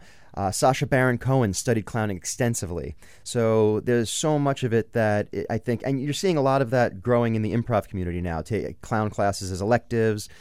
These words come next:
and I, I teach clowning in San Diego. I teach improv in San Diego.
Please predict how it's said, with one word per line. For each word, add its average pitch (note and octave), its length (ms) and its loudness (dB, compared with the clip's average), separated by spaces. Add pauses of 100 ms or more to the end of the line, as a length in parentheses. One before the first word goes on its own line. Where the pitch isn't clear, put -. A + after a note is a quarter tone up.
(280)
and G2+ 340 -2
I, G2+ 160 0
I - 80 -4
teach - 280 -4
clowning B2 340 0
in A#2 60 -2
San A#2+ 240 -4
Diego. A#2 600 0
I F#2 120 0
teach - 200 -8
improv A2 280 -4
in G#2+ 80 -6
San G#2 220 -6
Diego. G2+ 420 -2